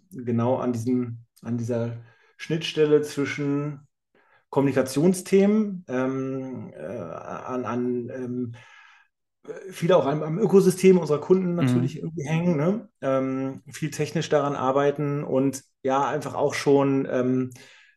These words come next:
Speaker 1: Richtung Metaverse hingedacht, sag ich jetzt mal, A R, äh, drei D, Gaming-Erfahrungen haben und auf der anderen Seite aber auch das Glück hatten, dass wir auch schon wirklich längere, ähm, äh, Blockchain-Partnerschaften hatten und auch schon im Blockchain-Bereich aktiv waren. Also ich glaube, wir waren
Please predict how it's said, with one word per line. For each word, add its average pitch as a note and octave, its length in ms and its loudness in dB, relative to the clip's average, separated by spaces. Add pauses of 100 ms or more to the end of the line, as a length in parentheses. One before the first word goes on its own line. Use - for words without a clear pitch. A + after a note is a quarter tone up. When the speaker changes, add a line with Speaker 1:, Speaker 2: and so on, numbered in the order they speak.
(920)
Speaker 1:
Richtung D3 500 2
Metaverse F3 540 6
hingedacht, F3 560 0
sag D3+ 260 -6
ich D3+ 60 -8
jetzt - 160 -14
mal, D3+ 340 2
A - 20 -2
R, C#3+ 920 0
äh, B2 40 -4
drei A#2+ 220 -2
D, C#3 360 0
Gaming-Erfahrungen C3+ 1120 -2
haben C#3 260 -2
und - 80 -6
auf - 120 -6
der A2 100 -4
anderen B2+ 200 -2
Seite C3 200 2
aber C3+ 160 -2
auch A#2+ 180 -4 (460)
das A#2+ 180 -2
Glück D#3+ 240 4
hatten, F3 220 2
dass A#2+ 180 0
wir D3 100 2
auch - 80 0
schon C3+ 200 -6
wirklich C3 260 -8
längere, C3 960 2
ähm, B2 220 -6
äh, A#2 260 -2 (340)
Blockchain-Partnerschaften A#2+ 1120 -2
hatten A2+ 200 -8
und - 120 -10
auch A2 120 -8
schon A#2 140 -6
im - 20 -4
Blockchain-Bereich A#2+ 540 -2
aktiv - 340 -8
waren. A#2+ 100 0
Also B2 140 0
ich B2 60 -2
glaube, C3+ 180 6
wir C3+ 100 6
waren C#3 340 2